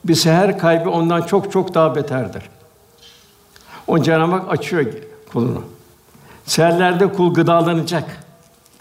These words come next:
Ruhaniyet nasıl bedenin bir takım yemeye, içmeye ihtiyacı var hayatını devam etmek için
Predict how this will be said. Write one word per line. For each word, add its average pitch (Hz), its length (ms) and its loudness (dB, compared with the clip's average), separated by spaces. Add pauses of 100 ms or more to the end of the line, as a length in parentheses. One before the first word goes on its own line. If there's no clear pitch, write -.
(180)
Ruhaniyet 175 600 2 (440)
nasıl 175 480 2 (400)
bedenin 175 560 2
bir 170 160 2
takım 165 400 -2 (460)
yemeye, 170 380 4
içmeye 170 400 0
ihtiyacı 160 540 2
var 165 140 2
hayatını 156 600 0
devam 151 300 0
etmek 175 280 -4
için 151 300 -6